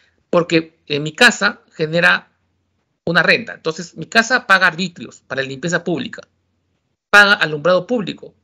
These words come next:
Viene el recibo de luz porque el alumbrado que está frente a mi casa, frente a mi casa. Limpieza de parques y jardines en el arbitrio, también viene, aunque se-, aunque no lo limpien. Pago a veces serenazgo, aunque no vengan por aquí, pero lo pago,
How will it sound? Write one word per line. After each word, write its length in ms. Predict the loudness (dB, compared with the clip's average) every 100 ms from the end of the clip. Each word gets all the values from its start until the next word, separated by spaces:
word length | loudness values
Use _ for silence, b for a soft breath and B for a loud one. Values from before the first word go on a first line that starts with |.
| _
Viene 180 | -6 -4
el 60 | -4
recibo 320 | -4 2 4
de 80 | 4
luz 140 | 0
porque 220 | -4 -8
el 80 | -6
alumbrado 340 | -4 4 4 4
que 60 |
está 260 | -2 -4 -4
frente 320 | 2 4 6 2
a 40 |
mi 120 | 2
casa, 400 | 4 2 0 -16 _ _ _ _ _ _ _ _
frente 320 | 0 0 2
a 40 | -2
mi 100 | 0
casa. 360 | -4 -6 -12 _ _ _ _ _ -6
Limpieza 400 | -4 0 4 4
de 60 |
parques 320 | 4 2 0
y 40 | -2
jardines 460 | -2 0 -2 -4
en 60 | -4
el 80 | -4
arbitrio, 460 | -2 -4 -6 -10 _ _
también 440 | -6 -6 0 0
viene, 220 | 4 2 2
aunque 180 | -2
se-, 100 | -6
aunque 220 | -6 -4 0
no 80 |
lo 80 | 2
limpien. 440 | 2 0 -4 -14 _ _ _ _ _ _ _ _ _ _ _ _
Pago 180 | 2 4
a 40 |
veces 180 | 0 0
serenazgo, 600 | -2 4 4 4 -2 -16 _ -10
aunque 260 | -8 -6
no 160 | -4 0
vengan 280 | 0 0 -2
por 120 | -2
aquí, 400 | -2 -8 -12 _
pero 180 | -12 -8
lo 120 | -2
pago, 320 | 2 2 0